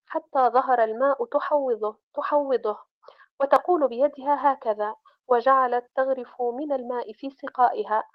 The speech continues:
وهو يفور بعدما تغرف، وفي رواية: "بقدر ما تغرف".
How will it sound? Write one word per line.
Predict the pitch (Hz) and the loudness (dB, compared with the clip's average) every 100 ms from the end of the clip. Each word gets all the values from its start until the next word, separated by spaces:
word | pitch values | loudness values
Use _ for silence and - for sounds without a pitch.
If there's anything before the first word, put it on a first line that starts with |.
| _ _ - | _ _ 0
وهو | 330 285 | 0 2
يفور | 269 226 - 294 294 254 | 0 0 -4 -8 -4 -4
بعدما | 254 311 269 277 285 | -4 -4 -4 -4 -4
تغرف، | 277 220 214 214 _ _ _ - | -6 -8 -10 -12 _ _ _ -18
وفي | 226 233 220 | -16 -10 -6
رواية: | 220 247 277 240 220 - | 0 2 2 0 0 -4
"بقدر | 208 226 - 320 294 | -6 -2 0 0 -4
ما | 294 302 294 | -4 -4 -2
تغرف". | 240 214 214 | -4 -4 -10